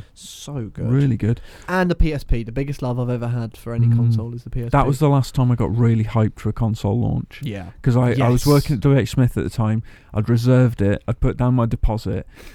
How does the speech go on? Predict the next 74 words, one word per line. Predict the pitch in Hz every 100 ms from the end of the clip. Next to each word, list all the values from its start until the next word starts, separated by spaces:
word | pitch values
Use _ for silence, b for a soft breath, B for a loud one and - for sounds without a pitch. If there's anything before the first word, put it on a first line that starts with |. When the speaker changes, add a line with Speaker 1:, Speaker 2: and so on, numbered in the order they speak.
| B B
Speaker 2:
And | 120 123
I |
Speaker 1:
At | 120
Speaker 2:
knew | 131
I |
was | 131 131
Speaker 1:
W | 175
H | 160
Smith? | 196 165
Speaker 2:
Yeah. | 131 143 - -
Well, | 143
'cause | -
I |
worked | 151 170 -
there, | 113
and | 131
I | 139
knew | 143 139 131
as | 123
soon | - - 151
Speaker 1:
didn't | 139
Speaker 2:
as | 139
Speaker 1:
know |
Speaker 2:
the, | 151
Speaker 1:
they |
Speaker 2:
as | -
Speaker 1:
sold, | 147 151
Speaker 2:
soon | 170
Speaker 1:
like, | 160
Speaker 2:
as | 151
they | 151
Speaker 1:
tech | 156
and | 143
Speaker 2:
came | 135
in. | 135 127
Speaker 1:
stuff. | -
Oh, | 170
Speaker 2:
Yeah, | 180
Speaker 1:
right. | 190
Speaker 2:
yeah, | 190 185
yeah. | 185 180 -
As | -
soon | - 156
as |
they | 143
came | 127 139 139
in, | 123
I | 123
had | 120
first | - 131 120 -
dibs, | 127 110 - -
and | 117
I | 107
was, | 120
like, | 123 113 160 B B B B B _ -
first | - - 131 120 127
in |
the | 120
queue | 113 123 110
to | 110
get | 113
Speaker 1:
Wow. | 107
Speaker 2:
it |
and | 90
everything. | 101 110 - 107 104
And | 107
I |
remember | 110 110 107
being | - 98
super, | 113 - 117 -
super | 110 107 110 110
hyped | 107 95
for | - 85
that. | 95